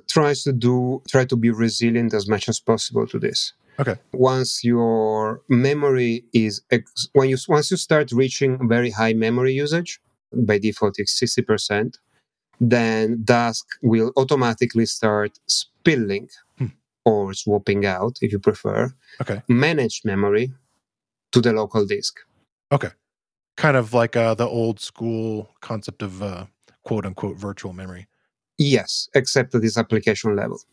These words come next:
Speaker 1: But yes,
Speaker 2: Okay.
Speaker 1: it's essentially, uh, essentially virtual memory. So you take a major hit in terms of performance, but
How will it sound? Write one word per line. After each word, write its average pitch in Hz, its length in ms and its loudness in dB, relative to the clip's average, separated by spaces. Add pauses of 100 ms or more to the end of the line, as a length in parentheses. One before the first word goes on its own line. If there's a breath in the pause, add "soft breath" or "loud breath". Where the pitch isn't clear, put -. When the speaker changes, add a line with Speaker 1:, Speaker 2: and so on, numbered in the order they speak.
(120)
Speaker 1:
But - 200 0
yes, - 380 -2
Speaker 2:
Okay. 127 240 0
Speaker 1:
it's - 320 4
essentially, 135 640 2
uh, 123 100 -4
essentially 123 760 2
virtual 101 380 0
memory. 101 360 -6 (760 loud breath)
So 104 580 2
you 131 260 2
take 123 320 0
a 117 80 4
major 120 540 2
hit 113 340 -2
in 110 160 2
terms 107 340 0
of 110 100 2
performance, 135 680 0
but 104 380 0